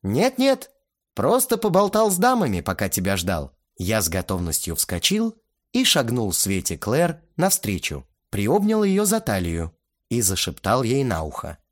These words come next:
«Ты не представляешь, как ты вовремя! Меня тут чуть секту какую-то не завербовали.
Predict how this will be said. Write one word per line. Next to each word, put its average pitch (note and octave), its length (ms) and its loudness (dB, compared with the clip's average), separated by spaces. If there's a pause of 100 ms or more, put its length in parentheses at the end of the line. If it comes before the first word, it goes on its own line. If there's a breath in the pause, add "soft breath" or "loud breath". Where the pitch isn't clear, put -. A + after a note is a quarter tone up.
(240)
«Ты G#2+ 160 -2
не G#2+ 140 0
представляешь, A2 760 -2
как B2 220 -4
ты C3 140 -2
вовремя! B2+ 580 0 (240)
Меня B2+ 340 2
тут F#3+ 220 -2
чуть G3+ 220 -2
секту A#3 460 0
какую-то G2+ 480 -2
не F#2 120 0
завербовали. F#2 840 0